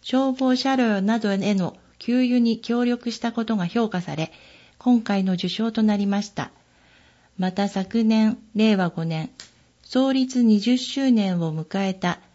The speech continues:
千曲榊危険物防火管理協会は、五月十七日金曜日に榊テクノセンターで二十周年記念式典を開催し、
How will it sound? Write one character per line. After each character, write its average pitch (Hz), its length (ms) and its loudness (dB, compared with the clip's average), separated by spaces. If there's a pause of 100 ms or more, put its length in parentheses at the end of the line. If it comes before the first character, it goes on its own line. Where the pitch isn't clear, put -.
(140)
千 - 140 -16
曲 226 300 0
榊 190 460 -6
危 - 100 -16
険 240 320 2
物 - 420 -6
防 214 200 -4
火 240 160 -4
管 226 260 0
理 214 120 0
協 214 200 -2
会 147 280 -8
は、 135 160 -10 (480)
五 220 140 2
月 208 280 4
十 214 240 -2
七 214 240 -2
日 214 280 0
金 226 300 0
曜 226 180 0
日 170 140 -6
に 165 320 -8
榊 220 420 -6
テ 175 120 -8
ク 220 120 -4
ノ 233 140 0
セ 233 160 -4
ン 214 100 0
タ 170 180 -6
ー 156 60 -10
で - 200 -10 (640)
二 202 160 0
十 240 160 -2
周 247 400 0
年 226 240 2
記 214 160 -2
念 233 220 2
式 220 280 -8
典 165 300 -6
を 156 60 -12
開 214 260 -4
催 190 240 -6
し、 - 400 -10